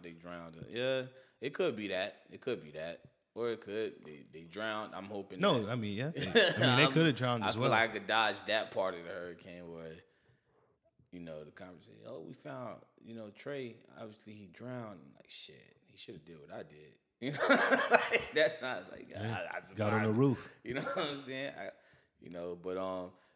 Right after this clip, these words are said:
Speaker 1: yeah, I, I say fuck it, hurricane. Yeah, I,
Speaker 2: Hurricane.
Speaker 1: hurricane, yeah.
Speaker 2: Mm.
Speaker 1: The tsunami,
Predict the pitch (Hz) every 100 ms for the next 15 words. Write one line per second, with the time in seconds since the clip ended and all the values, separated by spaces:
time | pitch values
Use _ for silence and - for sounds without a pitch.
0 | _ 117 131 110 82 113 113 - 117 107
1 | - 87 - 90 82 67 98 90 - 73
2 | 67 - _ _ _ _ _ _ _ 95
3 | 82 71 82 76 - 107 104 104 101 78
4 | - _ 64 57 - _ _ - 107 -
5 | - _ 82 - 85 98 117 131 135 131